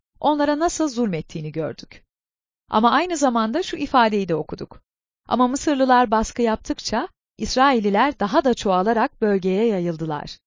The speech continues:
Öyle ki Mısırlılar korkuya kapıldı. Mısır'dan çıkış bir on iki. Firavun en sonunda doğan her İsrailli erkek çocuğun ölmesi için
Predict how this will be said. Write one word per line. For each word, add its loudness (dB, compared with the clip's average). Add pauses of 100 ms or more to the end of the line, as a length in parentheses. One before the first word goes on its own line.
(220)
Öyle 0
ki -6 (240)
Mısırlılar -2
korkuya -2
kapıldı. -10 (600)
Mısır'dan -2
çıkış -10
bir -4
on -2
iki. -12 (800)
Firavun 2 (220)
en 0
sonunda 0
doğan 4
her 0
İsrailli 0
erkek -2
çocuğun -4
ölmesi -2
için -6